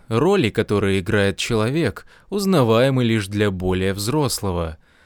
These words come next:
Для меня эти люди, как дети на игровой площадке.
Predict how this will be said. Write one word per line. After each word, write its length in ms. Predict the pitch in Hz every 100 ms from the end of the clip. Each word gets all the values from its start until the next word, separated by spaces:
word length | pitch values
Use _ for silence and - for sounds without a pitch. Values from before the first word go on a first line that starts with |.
| _ -
Для 240 | 196 208
меня 440 | 196 123 113 143 135
эти 160 | -
люди, 560 | 104 107 123 110 110 104 -
как 240 | 104 98
дети 340 | 101 185 151
на 180 | 104 95
игровой 320 | 95 98 95
площадке. 880 | 92 101 95 - 104 90 - 98